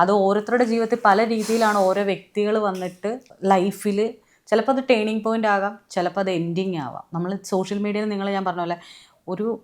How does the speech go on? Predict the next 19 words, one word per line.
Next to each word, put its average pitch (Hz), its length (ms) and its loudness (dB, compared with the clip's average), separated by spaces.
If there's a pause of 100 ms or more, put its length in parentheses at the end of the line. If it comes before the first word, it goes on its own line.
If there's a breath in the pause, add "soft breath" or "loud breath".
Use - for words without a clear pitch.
(840)
ഫൈറ്റ്, 214 500 4 (100)
അല്ലെങ്കിൽ 202 320 -2
സോഷ്യൽ 208 300 -2
മീഡിയയിൽ 220 300 -2
നമ്മളാണെങ്കിലും 202 640 2 (140)
ഒരാൾക്കെതിരെ 190 540 2
അയാൾ 180 260 4
എഴുതും, 180 300 -2
ഇയാൾ 175 280 2
എഴുതും. 170 220 -4 (500 soft breath)
ഞാൻ 190 100 0 (360)
already 185 380 6
പറഞ്ഞു, 240 260 2
നീ 220 60 -2 (100)
മോട്ടിവേഷൻ 196 500 0
എന്നാണ് 233 260 0
നീ 196 140 -2
പറയുന്നത്, 170 340 0
ആ - 20 2